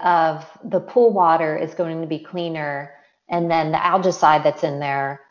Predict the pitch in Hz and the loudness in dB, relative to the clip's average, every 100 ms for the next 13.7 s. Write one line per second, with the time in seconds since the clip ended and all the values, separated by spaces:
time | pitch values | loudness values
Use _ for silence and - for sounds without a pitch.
0 | _ _ _ - 151 143 139 139 - 185 | _ _ _ -4 -2 -2 -4 -10 -10 0
1 | 170 - - - 165 165 165 151 151 143 | 0 0 -4 0 2 2 0 -2 0 2
2 | 175 165 156 151 147 - - 180 135 135 | 0 0 -2 -2 -8 -8 4 6 6 2
3 | - 180 165 175 - 214 208 190 196 185 | 0 4 6 4 4 4 4 4 2 4
4 | 170 160 156 156 - 180 170 156 147 135 | 2 0 -4 -8 -6 -4 -6 -6 -10 -8
5 | 185 180 156 135 139 _ _ _ _ _ | -4 -2 -2 -2 -8 _ _ _ _ _
6 | _ _ _ 175 170 165 208 190 226 233 | _ _ _ 0 2 2 2 4 6 6
7 | 226 208 196 202 185 170 160 196 196 170 | 4 4 4 4 2 2 2 0 0 -6
8 | 143 - 247 247 175 147 139 139 170 - | -8 -8 -6 -4 -4 -4 -4 -6 -6 -12
9 | - _ _ _ _ _ _ _ _ _ | -20 _ _ _ _ _ _ _ _ _
10 | _ _ _ - 190 185 175 165 196 185 | _ _ _ 0 2 4 2 4 2 4
11 | 170 165 190 170 165 180 170 160 165 165 | 0 2 4 4 4 0 -2 -2 -6 -12
12 | _ - 170 170 165 165 180 170 156 165 | _ -4 0 2 2 4 4 4 2 2
13 | 165 165 160 135 135 139 | 0 -2 -2 -2 0 -4